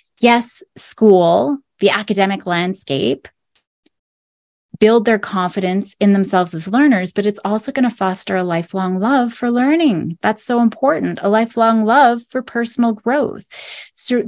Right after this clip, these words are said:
throughout these little series, I'm gonna explore the importance of cultivating these skills and providing practical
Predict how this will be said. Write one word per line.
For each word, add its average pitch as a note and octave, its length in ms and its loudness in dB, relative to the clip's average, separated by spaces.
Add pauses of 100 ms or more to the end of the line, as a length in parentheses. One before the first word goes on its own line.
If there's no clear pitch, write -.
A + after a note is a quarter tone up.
throughout B3 640 0
these C4+ 280 -2
little G#3+ 200 0
series, E3 440 -4
I'm F#3+ 120 -2
gonna G#3 160 -2
explore G3 480 -2
the G3 100 0
importance G#3 540 -4
of F#3+ 120 -6
cultivating G3 680 -4
these E3 180 -6
skills D3 400 -8
and F#3 100 -6
providing G3+ 540 -2
practical F#3+ 540 -8